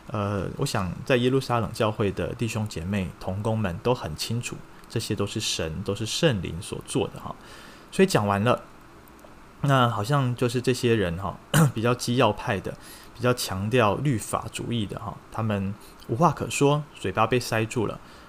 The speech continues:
啊，因此呢，当时候耶路撒冷教会的领袖雅各就起来说话哈，那他就起来做结论哈。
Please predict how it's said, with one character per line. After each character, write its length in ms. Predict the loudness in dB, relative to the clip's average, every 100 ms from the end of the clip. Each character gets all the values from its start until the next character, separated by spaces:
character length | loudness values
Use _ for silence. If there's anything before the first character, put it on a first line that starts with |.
| -8
啊， 200 | -4 -2
因 100 | -2
此 180 | -2 -2
呢， 320 | 0 0 -2 -2
当 160 | -2
时 220 | 0 -2
候 320 | -2 4 4 2 -6 -20 -8
耶 100 | -2
路 100 | -2
撒 160 | 2 2
冷 160 | 2
教 160 | 2 2
会 160 | 2 -2
的 100 | -2
领 180 | -4 -6
袖 280 | 2 4 4 -2
雅 180 | -8 -4
各 100 | -4
就 140 | -2 -2
起 240 | -4 -8
来 160 | -10 -8
说 260 | -4 -4
话 220 | 0 0
哈， 180 | 0 -4 -12 -16 -18 -8
那 120 | -2 0
他 80 |
就 100 | 2
起 160 | 2 2
来 140 | 2 4
做 180 | 4 2
结 320 | 0 -4 2
论 180 | 2 2
哈。 140 | -4